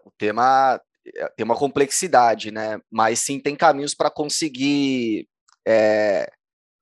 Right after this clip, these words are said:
contornar essas dificuldades que passam por questões culturais, como alguns exemplos que você falou aqui, Marcos.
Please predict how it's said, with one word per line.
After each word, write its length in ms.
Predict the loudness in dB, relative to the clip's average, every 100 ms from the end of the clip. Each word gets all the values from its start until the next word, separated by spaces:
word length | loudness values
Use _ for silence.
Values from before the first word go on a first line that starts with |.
| -4
contornar 800 | -4 2 6 6 6 4 6 4
essas 280 | 2 -6
dificuldades 880 | -6 -10 -8 2 6 6 6 2 -6
que 120 | -10
passam 360 | 0 2 2 -2
por 160 | -10 -8
questões 420 | -8 -4 -6 -6
culturais, 480 | -12 -2 2 2 2
como 160 | -2
alguns 260 | -2 -2 -6
exemplos 380 | -4 -6 -10 -10
que 100 | -6
você 500 | -4 -2 0 0 -2
falou 320 | 0 0 0
aqui, 340 | -2 -6 -8
Marcos. 340 | 0 0 0